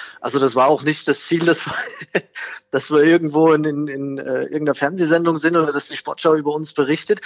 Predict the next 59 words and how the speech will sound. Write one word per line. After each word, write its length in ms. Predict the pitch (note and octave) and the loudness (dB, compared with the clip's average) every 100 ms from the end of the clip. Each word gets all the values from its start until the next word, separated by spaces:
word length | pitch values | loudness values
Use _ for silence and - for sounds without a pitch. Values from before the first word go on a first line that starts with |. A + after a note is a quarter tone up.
| - - - - - _ | -10 -12 -14 -16 -20 _
Aber 200 | - A2+ | -6 -2
das, 360 | B2+ A#2+ - - A#2 | 0 -2 -2 -12 -4
wenn 120 | C3 | 0
das 160 | E3 D#3+ | 2 2
so 140 | D#3 - - | 0 -2 -2
gekommen 360 | D3+ C#3 C#3 | 0 0 -2
ist, 220 | D#3 F3 | -2 -4
wie 60 | E3 | -4
es 100 | D#3 | -2
jetzt 160 | D#3+ - | -2 -4
gekommen 300 | - D3 D#3+ | 0 0 2
ist, 120 | D3 | -2
ähm, 240 | C#3+ C#3 | -2 -2
sagen 220 | B2 B2+ | 0 0
wir 80 | C#3+ | 2
natürlich 280 | C#3 C3 C3+ | 0 0 -2
nicht 160 | B2+ A#2+ | -4 0
nein, 280 | A#2+ D3 | 2 4
aber 320 | C#3 A2+ A2 G#2 _ - | 2 -2 -2 -4 _ -8
damit 240 | A2 A2+ | -8 -6
haben 120 | A#2+ | -6
wir 60 | B2+ | -4
überhaupt 300 | A#2 A2 - | -4 -6 -8
nicht 120 | A#2 | -14
gerechnet. 400 | A#2 A#2 - A#2 | -12 -10 -12 -14
Also 260 | A2 A2 G#2 _ _ - | -18 -20 -20 _ _ -2
eher 180 | D3+ | 2
gedacht, 300 | D#3+ D3 D3+ | 4 4 2
dass 100 | D3+ | 0
vielleicht 320 | - C3 D3 C#3+ | 0 0 0 -2
ein 40 | |
paar 140 | C#3 | -6
Klicks 240 | C3 - - | -4 -6 -2
bei 80 | C3+ | -2
uns 160 | D#3 | 0
auf 100 | D3+ | 0
der 120 | - | 2
Homepage 240 | B2 D#3+ F3+ - | 0 0 -2 0
gibt 220 | E3 D#3+ | -2 -2
und 180 | C3 - | -6 -4
ein 40 | |
paar 180 | B2+ C3 | 0 0
Jungs 240 | C#3+ C#3 | 0 0
sagen, 240 | C#3 B2+ C3 | 2 2 2
ja, 220 | C#3 C3+ | 0 0
geile 240 | C3 C3+ | -2 -2
Idee 280 | C3 B2+ D#3 | -2 -2 -2
und 220 | D#3+ - - | -2 -4 0
cool, 200 | F3 E3 | 2 2
<laughs> 20 | |
aber 160 | B2+ | 0
dass 220 | C3 B2+ - | -2 -2 -4
es 100 | D#3+ | -2
so 160 | D#3+ | -2
durch 160 | E3+ E3 | -2 -4
die 80 | D3+ | -6
Decke 280 | C3+ - C#3+ | -12 -14 -10
geht, 220 | C#3 C3+ | -10 -10
nee. 220 | B2+ - | -14 -16